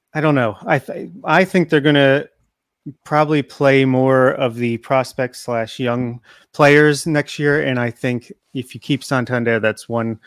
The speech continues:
less spot that you might have to do that. Or, you know, I don't know. It's, it's weird. It's gonna be interesting to see how much they rely on the youth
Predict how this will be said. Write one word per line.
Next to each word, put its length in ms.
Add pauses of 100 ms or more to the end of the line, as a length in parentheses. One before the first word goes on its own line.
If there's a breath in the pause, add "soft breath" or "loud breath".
(320 loud breath)
less 220
spot 340
that 100
you 100
might 220
have 180
to 80
do 140
that. 200
Or, 300 (760 soft breath)
you 80
know, 260
I 120
don't 140
know. 160 (220)
It's, 420 (160)
it's 260
weird. 280
It's 180
gonna 140
be 100
interesting 320
to 80
see 320
how 160
much 220
they 100
rely 300
on 100
the 120
youth 420